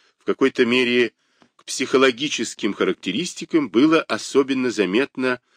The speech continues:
на ранних этапах кушанского искусства. Позднее официальные изображения кушанских владык в соответствии с требованиями династийного культа приобретают черты застывшей отрешённости,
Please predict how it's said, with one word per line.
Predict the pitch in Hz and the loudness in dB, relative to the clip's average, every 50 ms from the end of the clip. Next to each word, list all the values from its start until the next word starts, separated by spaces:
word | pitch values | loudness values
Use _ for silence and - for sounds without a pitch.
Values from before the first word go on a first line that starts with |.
| _ _ - | _ _ -6
на | 98 107 113 107 | 0 0 2 4
ранних | 104 113 127 135 131 131 131 120 - - | 4 4 2 2 0 -2 -4 -4 -4 -4
этапах | 127 - - 104 107 110 - - 104 - | -4 0 0 0 0 0 0 -6 -8 -8
кушанского | _ - 95 - 90 85 85 80 - - 92 85 78 | _ -12 -8 -4 -4 -4 -4 -6 -8 -8 -6 -6 -6
искусства. | - - - - 76 69 - - - 67 - _ _ _ _ _ _ _ _ _ _ _ _ _ _ - - - _ _ - | -8 -10 -14 -16 -16 -16 -16 -18 -20 -20 -20 _ _ _ _ _ _ _ _ _ _ _ _ _ _ -20 -20 -20 _ _ 2
Позднее | - 135 131 113 131 180 226 226 196 151 120 107 | 4 4 4 2 0 0 2 4 4 4 4 2
официальные | - - 113 - 120 - - - 147 160 165 160 156 156 151 151 151 151 - 131 | 0 -2 -4 -4 -6 -4 0 2 2 4 4 2 2 2 0 0 -2 -2 -4 -4
изображения | 113 113 110 110 113 110 101 98 127 131 120 117 113 | -4 -2 2 2 2 2 2 2 2 0 2 0 -2
кушанских | - - 107 - - 110 110 107 - - - 101 90 - | -4 -6 -4 -2 0 0 0 0 -2 -4 -6 -6 -6 -4
владык | 95 92 95 90 - - 127 151 - _ _ _ _ _ _ _ _ _ | 0 0 0 0 0 0 -2 -2 -4 _ _ _ _ _ _ _ _ _
в | - | -6
соответствии | - 101 92 - - 98 95 - - - - 92 87 | -2 -2 -2 0 0 0 0 -2 -4 -8 -6 -6 -6
с | - - | -8 -8
требованиями | - - 151 101 98 85 95 92 85 87 87 85 85 85 80 80 | -8 -4 0 0 0 2 0 0 -2 -2 -4 -4 -4 -6 -6 -6
династийного | 76 71 85 101 101 98 90 - - - 95 87 87 85 82 73 76 76 | -6 -4 -4 -2 -2 -2 -4 -6 -8 -10 -10 -8 -6 -6 -8 -8 -10 -12
культа | - _ - 82 80 - - 139 147 - _ _ _ _ _ _ _ | -12 _ -12 -12 -10 -6 -6 -6 -6 -6 _ _ _ _ _ _ _
приобретают | - 165 190 202 175 185 180 - 165 165 175 170 165 - | 0 2 2 2 2 2 0 2 2 2 2 2 0 -2
черты | - - 135 123 - _ - 143 147 147 120 | -2 -2 -2 -2 -4 _ -2 0 0 0 -2
застывшей | 95 - 113 110 110 - - - - 131 139 - - - - 131 123 | -2 0 0 0 0 -2 -8 -6 -4 -4 -4 -4 -6 -8 -6 -6 -6
отрешённости, | - - 113 - - - 113 110 - - - 101 92 87 80 73 69 - - - _ _ - 80 | -6 -8 -8 -8 -8 -10 -8 -8 -8 -2 0 0 0 0 -2 -6 -10 -14 -20 -20 _ _ -20 -20